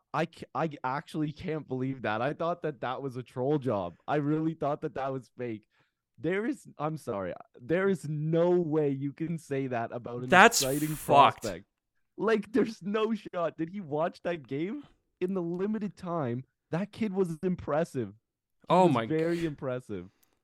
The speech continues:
Speaker 1: There is no shot. A long way to go, really.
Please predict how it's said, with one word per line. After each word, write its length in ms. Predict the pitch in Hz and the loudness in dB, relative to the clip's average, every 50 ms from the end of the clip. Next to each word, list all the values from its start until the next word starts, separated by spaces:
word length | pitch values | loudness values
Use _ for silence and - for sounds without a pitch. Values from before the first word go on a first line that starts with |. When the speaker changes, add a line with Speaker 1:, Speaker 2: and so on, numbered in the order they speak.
| _ _ - | _ _ -2
Speaker 1:
There 180 | 147 151 165 175 | 0 0 2 2
is 140 | 165 - 151 | 0 -2 -4
no 440 | 151 147 147 151 151 151 151 151 151 | -8 -6 -6 -2 -2 0 0 -2 -2
shot. 500 | - - 127 123 117 110 98 85 - - _ _ _ _ _ _ - | -6 -8 -10 -8 -8 -6 -8 -8 -12 -14 _ _ _ _ _ _ -2
A 80 | 135 | 0
long 640 | 139 143 135 131 131 139 139 135 147 151 156 160 160 | 0 0 0 0 0 0 0 0 2 0 0 0 0
way 220 | 151 147 139 143 143 | 0 -2 -2 -2 -2
to 80 | 139 123 | -4 -4
go, 360 | 110 123 113 104 92 82 78 | -2 -2 -2 -2 -2 -4 -8
really. 520 | 85 98 110 107 110 107 98 87 82 90 | -8 -6 -6 -6 -6 -8 -10 -10 -12 -14